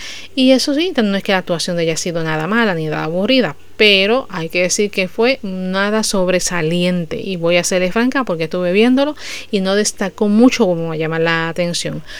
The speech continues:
Ahora, si tú lo comparas con una bailarina experimentada como lo fue Lee Jung, que estuvo participando allí y mostró su talento, pues esta sí pudo como crear los efectos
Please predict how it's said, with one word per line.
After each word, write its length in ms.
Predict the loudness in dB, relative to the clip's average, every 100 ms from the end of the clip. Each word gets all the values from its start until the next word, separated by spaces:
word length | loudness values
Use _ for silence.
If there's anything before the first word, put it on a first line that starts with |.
| -4
Ahora, 340 | 2 2 2 0
si 140 | 2
tú 80 | 4
lo 100 | 4
comparas 320 | 4 4 2
con 160 | 0 0
una 160 | 2
bailarina 460 | 2 4 4 2 0
experimentada 720 | -2 -4 -2 -2 0 2 0
como 200 | -4 -4
lo 100 | -4
fue 220 | -2 0
Lee 240 | 2 2 2
Jung, 240 | 2 2
que 100 | 0
estuvo 200 | -2 -2
participando 640 | -2 -2 -2 -2 -2 -2 0
allí 220 | 0 0
y 40 |
mostró 260 | 0 -4 -4
su 160 | -2
talento, 480 | 0 0 -2 -4 -6 -6 -14 -4
pues 160 | 0 0
esta 200 | 0 -2
sí 160 | 0 0
pudo 180 | 0 0
como 220 | -2 -4
crear 240 | -2 0
los 140 | 0 -2
efectos 540 | -2 -4 -2 -2 -2